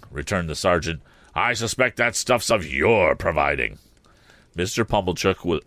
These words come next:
with a sort of laugh, said, "Hey, hey, why?" "Because,"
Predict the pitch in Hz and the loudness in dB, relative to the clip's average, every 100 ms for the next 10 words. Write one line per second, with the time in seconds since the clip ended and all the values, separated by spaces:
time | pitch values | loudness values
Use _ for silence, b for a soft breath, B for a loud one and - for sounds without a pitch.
0 | - 69 76 90 - - - 113 104 82 | -10 -10 -6 -4 -4 -8 0 2 2 0
1 | - _ b b _ - 90 87 73 - | -8 _ b b _ -4 0 0 0 -6
2 | - b - 95 80 - _ b b 170 | -12 b -2 2 2 0 _ b b 2
3 | 190 185 - - 214 190 180 151 95 131 | 2 2 2 2 2 2 2 2 2 4
4 | 185 139 98 85 78 - _ _ _ b | 4 4 4 2 0 -6 _ _ _ b
5 | b b b b b 131 139 107 131 117 | b b b b b 0 0 0 2 2
6 | 90 69 - | 0 -2 -8